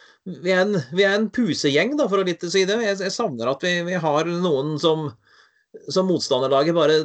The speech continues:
tenker en skikkelig drittsekk, og som de hater å møte, motspillerne hater å møte, så vi, vi trenger flere av den typen, da. Og der tenker jeg helt klart at, eh, Godfrey, eh, er en sånn type, opp i trynet på folk,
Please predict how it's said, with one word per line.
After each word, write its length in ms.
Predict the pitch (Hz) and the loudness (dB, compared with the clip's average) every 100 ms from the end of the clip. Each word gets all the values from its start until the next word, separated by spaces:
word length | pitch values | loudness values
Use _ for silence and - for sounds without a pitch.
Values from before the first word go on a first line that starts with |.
| - | -2
tenker 380 | 180 127 160 151 | -2 -2 0 -2
en 80 | 160 | 0
skikkelig 480 | - 175 - 147 160 | -4 -4 -4 -2 0
drittsekk, 400 | 151 - 240 233 | 0 0 -2 0
og 60 | 175 | 0
som 80 | 180 | 0
de 40 | - | 0
hater 420 | 196 117 - 160 | 0 0 2 2
å 60 | 185 | 4
møte, 400 | 143 110 - 208 | 2 0 -2 -2
motspillerne 480 | 190 - - 131 165 | -2 -2 0 0 0
hater 380 | 196 95 - 151 | -2 -2 -2 -2
å 20 | 156 | 0
møte, 380 | 110 - 202 220 196 | -4 -2 0 0 0
så 80 | 190 | -2
vi, 140 | 190 | -2
vi 80 | 185 | -2
trenger 320 | 190 175 185 | 0 0 -2
flere 400 | - 143 117 165 | -2 0 0 0
av 60 | 156 | 0
den 80 | 170 | 0
typen, 400 | 170 139 190 208 | 0 0 0 -2
da. 60 | - _ _ _ _ _ _ _ - | -6 _ _ _ _ _ _ _ 0
Og 80 | |
der 160 | 165 170 | 2 2
tenker 240 | 196 147 160 | 0 -2 -8
jeg 80 | 165 | -10
helt 80 | - 156 | -10 -6
klart 80 | 156 160 - | -2 -2 0
at, 80 | 160 | -2
eh, 160 | 139 151 | -2 2
Godfrey, 540 | 151 135 202 208 247 - | 4 4 2 2 0 -4
eh, 480 | 143 151 156 160 156 160 151 143 139 151 | -8 -4 -2 -4 -6 -6 -8 -8 -6 -2
er 160 | 156 165 | -2 0
en 80 | |
sånn 160 | 160 151 | -4 -2
type, 320 | 156 147 185 262 - - _ _ _ - | -2 0 0 -2 -6 -20 _ _ _ -2
opp 160 | 208 185 | 0 0
i 80 | 165 | 0
trynet 280 | 185 143 131 | 0 0 -4
på 80 | 147 | -4
folk, 280 | 165 196 | 0 -2